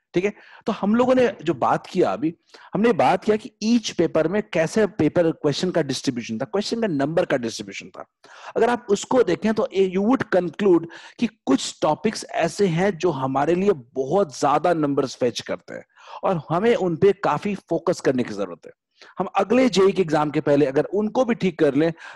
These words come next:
then we would do much well in जेई exams। ठीक है, थोड़ा आगे बढ़ते हैं हम लोग।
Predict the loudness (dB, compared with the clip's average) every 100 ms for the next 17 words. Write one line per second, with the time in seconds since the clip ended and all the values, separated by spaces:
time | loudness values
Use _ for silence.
0 | -2 0 4 4 6 2 2 0 -2 -2
1 | -2 -2 0 2 2 2 0 0 0 -2
2 | -6 -8 -12 -20 _ -6 -2 -2 -4 _
3 | -4 0 4 4 4 2 0 -4 -8 -8
4 | -10 -16